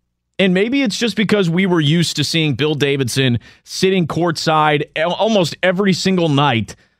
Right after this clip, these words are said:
you know, in his owner's seats, watching this Pistons franchise go up and down that basketball floor, win or lose. But for Tom Gores to, you know, admonish and almost mock the fact that we make fun of him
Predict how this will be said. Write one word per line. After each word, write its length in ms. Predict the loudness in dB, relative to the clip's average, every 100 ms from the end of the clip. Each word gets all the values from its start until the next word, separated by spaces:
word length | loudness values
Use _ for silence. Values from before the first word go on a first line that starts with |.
| -6
you 80 | -2
know, 120 | 0
in 80 | 2
his 200 | 0 -2
owner's 380 | -2 0 2 0
seats, 560 | -2 0 0 -2 -6 -14 _ _ _
watching 480 | 0 0 2 0 0
this 180 | 0 0
Pistons 440 | -2 0 -2 0
franchise 600 | 0 2 2 0 -2 -8 _ _ -2
go 200 | 2 2
up 220 | 0 -2
and 120 | 0
down 260 | 2 2 2
that 160 | 0
basketball 500 | 0 0 0 0 0
floor, 360 | 0 0 2 2
win 200 | 2 2
or 80 | 2
lose. 340 | 0 -2 -10 _ _ _ _ _ _ _ _ _ _ _ _ _ _ _ _ _ _ _ _ _ _
But 140 | -4 -2
for 80 | 0
Tom 260 | 2 2
Gores 460 | 2 2 2 2 0
to, 400 | 0 2 0 -2 -2
you 120 | 0
know, 120 | 0
admonish 580 | 0 2 2 2 2 0
and 100 | 0
almost 380 | 2 2 0 -4 _ _ -4
mock 460 | 0 2 0 -2
the 120 | -4
fact 380 | -2 0 -2 -2
that 180 | -4 -2
we 300 | -2 -2 -2
make 280 | 0 -2 -2
fun 200 | 0 0
of 140 | 0
him 340 | 0 0 0